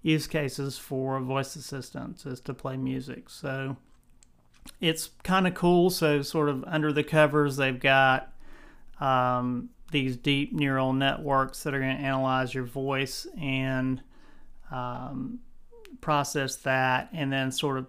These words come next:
try to, to understand the mental state or the emotion there,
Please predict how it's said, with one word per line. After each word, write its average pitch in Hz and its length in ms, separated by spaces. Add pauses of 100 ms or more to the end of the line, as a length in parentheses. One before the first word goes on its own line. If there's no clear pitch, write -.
(100)
try 143 260
to, 139 580
to - 160
understand 143 680
the 131 60
mental 139 380
state 131 600
or 135 220
the 131 420
emotion 131 680
there, 131 480